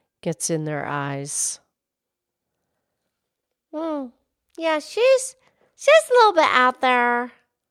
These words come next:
I know, but, you know, she gave a lot of women a lot of confidence, and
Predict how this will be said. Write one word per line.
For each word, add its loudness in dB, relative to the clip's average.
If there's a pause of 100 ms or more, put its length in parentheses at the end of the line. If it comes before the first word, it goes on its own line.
(580)
I -2
know, 0
but, -4 (840)
you -4
know, 2
she -8
gave 0
a -8
lot 2
of -2 (160)
women -4
a -6
lot 0
of -12
confidence, -6
and -6